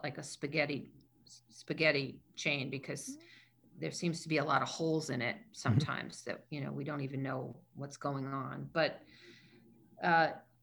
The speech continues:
Speaker 1: the first thing was really to read the market and see what was going on. And of course, when the pandemic started, you know, uh, March, April, May was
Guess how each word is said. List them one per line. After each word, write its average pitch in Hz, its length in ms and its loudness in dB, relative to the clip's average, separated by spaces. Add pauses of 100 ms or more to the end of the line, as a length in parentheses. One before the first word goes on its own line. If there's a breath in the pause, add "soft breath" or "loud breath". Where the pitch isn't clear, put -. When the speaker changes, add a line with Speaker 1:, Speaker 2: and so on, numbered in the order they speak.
(140)
Speaker 1:
the 208 60 0
first 302 320 4
thing 269 120 2
was 208 160 6
really 202 220 6
to 180 160 -2
read 175 340 4
the 170 80 2
market 151 460 2
and 135 100 -2 (100)
see 151 100 -2
what 143 160 -4
was - 160 -10
going 147 340 -6
on. 143 240 -4
And 143 140 -4
of 143 120 -10
course, 208 360 4
when 165 100 2
the 147 80 -2
pandemic 147 640 -2
started, 160 600 -2 (140)
you 156 140 -8
know, 127 240 -6 (280)
uh, - 340 -10 (880)
March, 165 360 -2
April, 135 320 -4
May 139 200 -4
was - 380 -10